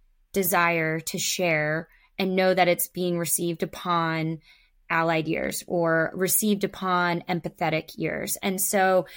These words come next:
just knowing that, you know, others who have either lived with what you're talking about or are living with what you're talking about, there's a,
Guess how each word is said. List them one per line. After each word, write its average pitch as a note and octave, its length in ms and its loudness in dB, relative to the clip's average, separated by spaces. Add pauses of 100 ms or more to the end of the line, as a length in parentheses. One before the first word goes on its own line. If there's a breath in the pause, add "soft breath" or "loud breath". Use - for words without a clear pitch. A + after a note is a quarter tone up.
(260 loud breath)
just B3+ 220 4
knowing G#3 460 4
that, F3 380 2
you F#3 60 -2
know, E3+ 220 -2
others F#3 420 4
who F3 260 0
have E3+ 320 -2
either D#3+ 280 -4
lived G#3 420 0
with F3+ 200 2
what - 200 -2
you're D#3 140 -2
talking A#3 420 0
about G3+ 340 2
or E3+ 240 0
are G#3 200 6
living A3 360 2
with G3+ 160 0
what G3+ 160 0
you're F#3+ 100 0
talking F#3+ 340 -4
about, F#3 200 0 (440 loud breath)
there's G#3+ 280 4 (100)
a, F#3+ 240 4